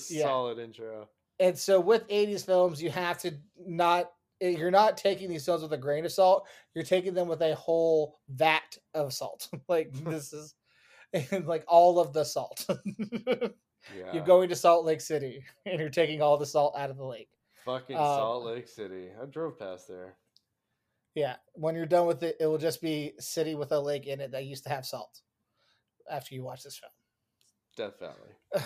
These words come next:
Speaker 1: <laughs> This joke is over. Anyway, <laughs> um, and so then that leads us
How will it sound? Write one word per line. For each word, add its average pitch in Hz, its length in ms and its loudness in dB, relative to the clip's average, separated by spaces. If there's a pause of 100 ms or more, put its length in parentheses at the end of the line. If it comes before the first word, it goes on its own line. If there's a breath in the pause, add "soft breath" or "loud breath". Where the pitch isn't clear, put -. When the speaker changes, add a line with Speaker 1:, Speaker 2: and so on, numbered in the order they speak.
(180)
Speaker 1:
<laughs> - 1500 -4
This 180 340 -6
joke 147 320 -4
is 127 100 -12
over. 113 260 -10 (360 loud breath)
Anyway, 165 300 4 (200 soft breath)
<laughs> - 220 -6
um, 185 800 12 (840 soft breath)
and 190 200 4
so 247 220 6
then 220 240 2
that 226 240 6
leads 233 280 -4
us 208 280 4